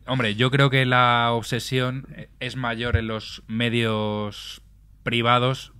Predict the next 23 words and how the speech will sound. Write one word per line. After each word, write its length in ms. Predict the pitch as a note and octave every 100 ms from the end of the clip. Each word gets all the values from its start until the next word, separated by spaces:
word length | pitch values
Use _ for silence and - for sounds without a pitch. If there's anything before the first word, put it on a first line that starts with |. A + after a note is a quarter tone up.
| -
por 160 | G#2+
razones 380 | G2 A2 G#2 G2+
obvias 380 | B2 A#2 A#2 A2+
y 40 |
es 80 | G#2
que 100 | A#2
dependen 380 | A2 A#2 A2+ A2+
directamente 420 | A2+ A2 A2+ A2+
de 60 | A2+
la 140 | G#2
publicidad. 600 | G#2 G2 F#2+ A2 A2+ G2
Es 100 | G2
que 260 | A#2 A2 - - - G#2+ -
te 140 | G2+
pagan 380 | A#2+ A#2+ A#2+ A2
tanto 340 | B2 A2+ C3
en 100 | A#2+
función 460 | - A2 G2 A2+ A2
de 100 | G#2+
lo 160 | G#2
que 300 | F#2+ G2 G2 F#2+
te 80 |
escuchen. 500 | G2 - A#2 - F2+